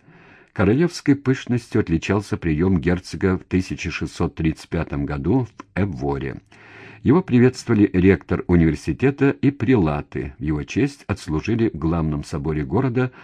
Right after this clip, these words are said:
торжественную мессу. Он посетил университет, где на церемонию собрались все доктора и магистры со знаками отличия.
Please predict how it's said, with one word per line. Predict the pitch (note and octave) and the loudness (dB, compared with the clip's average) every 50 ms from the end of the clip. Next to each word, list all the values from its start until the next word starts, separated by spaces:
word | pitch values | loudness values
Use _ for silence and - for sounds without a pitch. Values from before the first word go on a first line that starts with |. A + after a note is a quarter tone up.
| - - _ | -20 -20 _
торжественную | _ - E2+ - - D2 D#2 E2+ - - _ - G2 G2 F#2+ F2+ F2+ | _ -4 -4 -2 -2 -4 -6 -6 -6 -10 _ -4 -2 0 2 0 0
мессу. | D2+ C#2+ C#2+ B1 - - - - - C#2 - - _ _ - - - - - - _ | 0 -2 -4 -6 -8 -12 -14 -14 -14 -14 -14 -18 _ _ -20 -20 -20 -20 -20 -8 _
Он | - D#3 E3+ | 2 2 2
посетил | - - E2 - - D#2 - - E2 D#2 D#2 - | 2 -2 -4 -2 -2 -4 -2 0 0 0 0 2
университет, | E2 D#2+ D#2+ D#2 C#2+ C2 - - E2+ C#2+ - A#2 C#3 D3+ - - _ - - - - _ | 2 2 2 2 0 -4 -4 -6 -6 -4 0 0 0 0 0 -10 _ -20 -20 -20 -12 _
где | - D#2 F2 F2+ | 0 2 2 4
на | F2 E2+ | 4 2
церемонию | E2 - - D#2+ D#2+ D#2+ D2+ D#2 G2+ C3+ C#3+ D3+ D3+ | 0 0 0 0 0 0 2 2 2 2 2 2 0
собрались | D3+ - F#2+ D2 C#2+ D2+ D2+ E2 G#2+ A#2 - - - - _ | 0 -2 -4 -4 -2 -2 0 0 -2 -2 -4 -14 -20 -20 _
все | - - - F#2 G2 - - - | -20 -8 -2 0 0 0 0 -4
доктора | F2+ D#2 F2 E2 - _ D#2+ D#2+ D#2+ E2+ G2 A#2+ - _ | -2 -2 -2 -2 -4 _ -6 -4 -2 -2 -2 -4 -2 _
и | - F#2+ | 0 2
магистры | E2+ D#2 D#2 C#2+ C#2 F2+ B2+ B2+ - - - C3 | 2 2 0 -2 -2 -4 -4 -4 -6 -4 -4 -4
со | C3 - - F2+ E2 | -4 -2 -4 -4 -4
знаками | C#2 B1 D2 D#2 E2+ E2+ - F#2+ F2+ F2+ F2+ - - | -4 -4 -4 -4 -4 -4 -2 -2 0 0 0 -2 -4
отличия. | F2 E2+ - - D#2 D#2 D2 - - - - - | -8 -8 -6 -4 -4 -4 -4 -6 -10 -12 -10 -12